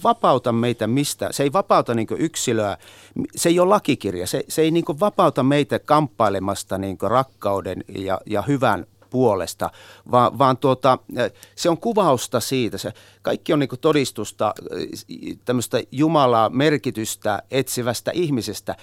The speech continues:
Ja jos me luetaan sieltä esimerkiksi Vanhasta testamentista jotain, äh, mielettömän julmia kohtia, jossa Jumala kehottaa tappamaan tuon,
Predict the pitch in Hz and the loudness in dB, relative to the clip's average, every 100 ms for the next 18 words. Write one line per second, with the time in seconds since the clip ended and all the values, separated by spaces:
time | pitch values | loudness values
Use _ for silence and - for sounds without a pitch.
0 | - - 135 165 185 180 180 180 - 131 | -18 -4 0 2 2 2 4 4 6 4
1 | 117 123 131 127 127 - 131 127 110 - | 4 2 2 2 2 2 2 4 0 -4
2 | 101 107 - 104 104 101 - 110 123 113 | -2 -2 0 2 2 0 -2 0 2 0
3 | - 113 - - 147 - 170 170 135 - | -2 -10 -10 -6 -4 0 4 6 4 2
4 | 123 117 123 131 113 113 104 127 120 120 | 0 0 0 0 0 0 0 0 0 -2
5 | 113 123 156 151 117 - 123 123 - 107 | -2 0 2 4 2 2 -2 -2 -2 0
6 | 139 135 - 110 110 92 104 | 0 0 0 0 0 0 -4